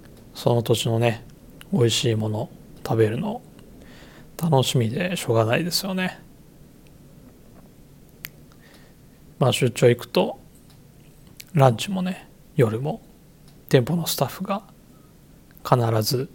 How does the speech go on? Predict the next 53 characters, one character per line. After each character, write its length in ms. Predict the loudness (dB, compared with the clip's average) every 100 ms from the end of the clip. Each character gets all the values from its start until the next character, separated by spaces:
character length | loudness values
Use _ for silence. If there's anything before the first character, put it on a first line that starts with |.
| -18 -16 -10 2
美 80 | 4
味 80 | 4
し 160 | 2
い 40 | -2
と 140 | -2
こ 140 | 0
ろ 80 | -2
を 120 | -2 -4 0
連 80 | 0
れ 60 |
て 120 | 0
行 60 | -2
っ 40 |
て 80 | -4
く 100 | -6
れ 80 | -6
る 80 | -6
の 140 | -6
で、 300 | -4 -4 -6 -12 -20 -20 -20 -20 -20 -20 -20 -6
ま 180 | 0 0
あ、 40 |
二 160 | 4 4
泊 280 | 2 0 -4
三 140 | -4
日 200 | -4 -4
と 80 | -6
か 160 | -6 -6
で 100 | -4
ね、 160 | -6
行 100 | -6
く 100 | -6
と、 220 | -6 -6 -8 -20 -20 -20 -20 -16
必 160 | -8 0 4 6
ず 120 | 4
太 240 | 0 0 -2
っ 40 |
て 200 | -2 -8
帰 140 | -2 -2
っ 60 |
て 180 | -4 -12
き 120 | -12
ま 120 | -8
す 80 | -6
か 100 | -6
ら 120 | -4
ね。 320 | -4 -4 -8 -18 -20 -20 -20 -20 -20 -20 -18 -18 -18 -20 -20 -20 -20 -20 -20 -20 -20 -20 -20 -20 -20 _ -20 -20 -20 _ -4
ま 140 | 0
あ、 60 | 2
十 180 | 4 6
九 180 | 6 4
年 180 | 2
ま 100 | -4
で、 240 | -2 -2